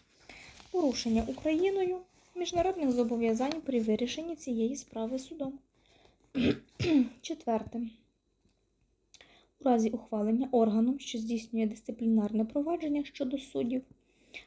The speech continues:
рішення про застосування дисциплінарного стягнення до судді або суддів, які входили до складу колегії суддів, який або які розглядали,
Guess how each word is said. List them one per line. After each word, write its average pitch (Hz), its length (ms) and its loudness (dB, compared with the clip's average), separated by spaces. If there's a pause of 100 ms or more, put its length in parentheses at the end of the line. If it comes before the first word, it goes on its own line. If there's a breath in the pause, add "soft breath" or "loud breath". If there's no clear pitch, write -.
(120 loud breath)
рішення 294 520 2
про 285 240 4
застосування 294 680 -2
дисциплінарного 254 840 0
стягнення 226 540 0
до 285 140 4
судді 208 540 -2 (580 loud breath)
або 247 240 0
суддів, 226 440 -2
які 262 220 0
входили 269 480 -2
до 269 120 0
складу 269 380 0
колегії 262 580 2
суддів, 269 480 -4 (1000 loud breath)
який 254 680 0
або 254 260 2
які 285 460 -2
розглядали, 247 840 2